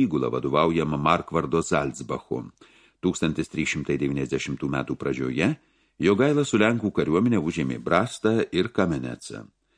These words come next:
Abiejose pilyse buvo įkurdinti lenkų seniūnai – Hinča iš Roskovicų ir Zindramas iš Maškovicių. Lietuvos vidaus karas virto Lenkijos ir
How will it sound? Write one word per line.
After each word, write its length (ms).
Abiejose 400
pilyse 480
buvo 240
įkurdinti 560
lenkų 400
seniūnai – 600
Hinča 400
iš 200
Roskovicų 960
ir 240
Zindramas 880
iš 240
Maškovicių. 1080
Lietuvos 460
vidaus 360
karas 380
virto 420
Lenkijos 760
ir 220